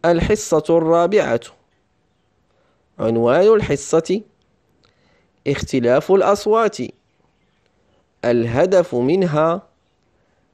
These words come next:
تعرف الأشياء انطلاقًا من صوتها. ألاحظ وأتساءل. أبين كيفية تعرف مصطفى مصدر الصوت الآتي من المطبخ.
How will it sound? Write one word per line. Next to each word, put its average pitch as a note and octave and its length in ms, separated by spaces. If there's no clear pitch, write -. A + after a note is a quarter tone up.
تعرف D3 520
الأشياء D#3+ 680
انطلاقًا C#3 640
من E3+ 240
صوتها. E3 680
ألاحظ A#2+ 600
وأتساءل. F#3+ 1120
أبين G3+ 680
كيفية G3 600
تعرف E3 760
مصطفى D#3+ 880
مصدر C3+ 580
الصوت F#3+ 560
الآتي A#2+ 720
من G3 180
المطبخ. G#3 680